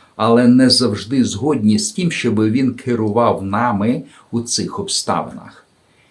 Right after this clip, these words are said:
І коли ми молимося, ми, е, скорш за все молимося: «Господи,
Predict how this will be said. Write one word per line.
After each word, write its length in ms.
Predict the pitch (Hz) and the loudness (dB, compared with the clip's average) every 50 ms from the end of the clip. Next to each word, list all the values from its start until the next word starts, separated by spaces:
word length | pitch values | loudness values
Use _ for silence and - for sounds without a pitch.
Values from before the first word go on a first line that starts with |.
| _ _ - | _ _ -4
І 140 | - 107 107 104 110 - - - - | -2 0 2 2 0 -2 -4 -8 -8
коли 260 | - 123 127 151 190 | -4 -2 0 2 2
ми 140 | 202 160 123 | 2 4 4
молимося, 640 | 117 120 - - - 131 120 107 107 104 - - 101 | 4 4 4 2 0 0 0 0 0 0 -2 -2 0
ми, 140 | 101 107 110 | 0 0 2
е, 220 | 107 107 101 101 - - - - - 95 95 95 95 92 90 92 - - 92 90 | 0 0 -2 -2 -6 -10 -10 -8 -6 -4 -4 -4 -4 -4 -4 -6 -6 -8 -10 -8
скорш 360 | 104 - - - 147 139 - | -6 -6 -4 -2 -2 -2 0
за 120 | - - 110 | 0 -2 -2
все 260 | - - - 156 131 | -2 -2 -2 0 0
молимося: 480 | 113 117 120 117 113 107 104 - 110 | 2 2 2 2 0 -2 -4 -4 -4
«Господи, 680 | 98 90 123 147 - - - - 113 104 107 107 107 107 | -2 0 0 2 2 0 0 -2 -4 -2 -2 -4 -4 -6